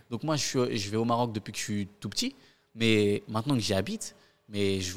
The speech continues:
je réalise à quel point la culture marocaine, en fait, pour moi, aller habiter au Maroc ou, euh, s'imprégner de la culture marocaine, c'est devenir un humain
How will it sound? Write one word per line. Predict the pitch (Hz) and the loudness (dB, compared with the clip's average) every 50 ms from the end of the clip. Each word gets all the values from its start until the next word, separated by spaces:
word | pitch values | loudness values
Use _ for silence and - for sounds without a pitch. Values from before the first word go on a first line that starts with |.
| - - | -8 -8
je | 110 95 | -6 0
réalise | 104 104 104 139 160 151 | 2 2 2 2 0 -2
à | - | -2
quel | - 101 | -4 -4
point | - 127 | -4 -4
la | 104 101 | -6 -6
culture | - - 104 - - 113 | -6 -8 -8 -6 -6 -6
marocaine, | 101 98 95 107 - 180 - | -4 -4 -4 -4 -4 -4 -4
en | 151 | 0
fait, | 202 202 190 | -2 -2 -2
pour | - 147 147 | -2 -2 -2
moi, | 151 165 208 269 - - - _ _ _ _ _ - | 0 0 -2 -2 -6 -12 -20 _ _ _ _ _ 2
aller | 160 170 175 - - - - - - _ _ _ _ _ _ _ _ _ - | 2 2 2 0 -4 -8 -18 -20 -20 _ _ _ _ _ _ _ _ _ 0
habiter | 156 170 180 190 - 202 | 0 2 2 4 6 6
au | 180 165 | 6 8
Maroc | 151 143 143 151 185 220 - - - 143 | 8 6 6 6 2 0 0 -2 -2 0
ou, | 127 127 127 127 | 2 4 4 6
euh, | 123 123 123 120 | 6 6 4 2
s'imprégner | - - 170 156 - 175 170 170 | 2 0 -2 -2 -2 -2 -2 0
de | 151 | 0
la | 143 131 | 0 -2
culture | - 143 127 - - 143 - - - | -2 -4 -4 -2 -4 -4 -6 -8 -2
marocaine, | - 127 139 143 131 120 - 156 170 180 160 - _ _ _ _ _ _ _ _ | 2 4 6 6 6 4 0 -2 -4 -4 -6 -10 _ _ _ _ _ _ _ _
c'est | - - - 143 151 170 - - - _ - | -6 -2 0 2 2 0 -2 -8 -20 _ -4
devenir | 113 123 120 113 120 135 160 - - | 0 2 2 2 2 0 -2 -2 -2
un | - 123 117 | -2 0 2
humain | 113 110 113 127 147 185 | 2 4 4 2 2 0